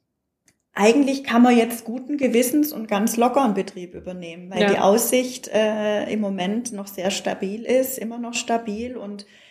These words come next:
Speaker 1: die Auftragsbücher wirklich voll sind.
Speaker 2: Ja. Also man muss halt, denke ich, das ist wichtig, dieses Thema Verantwortung übernehmen und
Speaker 1: Mhm.
Speaker 2: Mut haben. Das sind so
Speaker 1: Mhm.
Speaker 2: zwei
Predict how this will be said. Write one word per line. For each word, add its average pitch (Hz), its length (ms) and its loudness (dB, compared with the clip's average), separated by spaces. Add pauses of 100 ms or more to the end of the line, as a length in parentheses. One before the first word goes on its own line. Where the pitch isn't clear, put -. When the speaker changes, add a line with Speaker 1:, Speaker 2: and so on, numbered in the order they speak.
(180)
Speaker 1:
die - 80 -10
Auftragsbücher 214 880 -4
wirklich 220 360 -2
voll 170 260 -4
sind. 151 360 -14
Speaker 2:
Ja. 202 160 -16 (520)
Also 202 140 4
man 208 160 6
muss 214 160 6
halt, 196 320 6 (500)
denke 196 180 0
ich, 185 60 -10
das 208 200 -4
ist - 280 -20
wichtig, - 360 -20
dieses 202 260 -14
Thema 208 280 -6
Verantwortung 208 760 -6
übernehmen 196 440 -10
und 202 160 -10
Speaker 1:
Mhm. 190 120 -10
Speaker 2:
Mut - 220 -14
haben. 170 280 -4
Das 180 140 -6
sind 190 100 -10
so 220 80 -8
Speaker 1:
Mhm. 226 60 -12
Speaker 2:
zwei 190 640 0